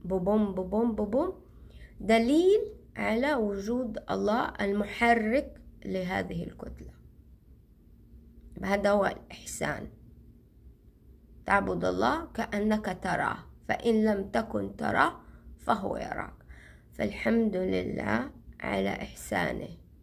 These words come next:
وما جزاء الإحسان إلا الإحسان. يبقى بما إنه هو ذكرك بنفس، بذاته، تقومي انتي تذكريه، تقولي له: "شكرا،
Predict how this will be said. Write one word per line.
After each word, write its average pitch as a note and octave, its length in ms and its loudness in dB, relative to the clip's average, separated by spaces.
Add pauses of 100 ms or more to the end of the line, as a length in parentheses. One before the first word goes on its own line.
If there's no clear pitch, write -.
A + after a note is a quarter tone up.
وما - 280 -2
جزاء G2 560 0
الإحسان - 680 -2 (800)
إلا G3+ 260 2
الإحسان. - 640 -6 (840)
يبقى - 320 -8 (140)
بما G#3+ 280 4
إنه F#3+ 420 0
هو F#3 500 0 (1300)
ذكرك A3 720 2
بنفس، A3 560 0 (100)
بذاته، B3+ 880 0 (400)
تقومي G#3 480 4
انتي G#3+ 360 0
تذكريه، G3 800 2 (1160)
تقولي F3 320 -4
له: E3+ 60 -4
"شكرا، - 560 -8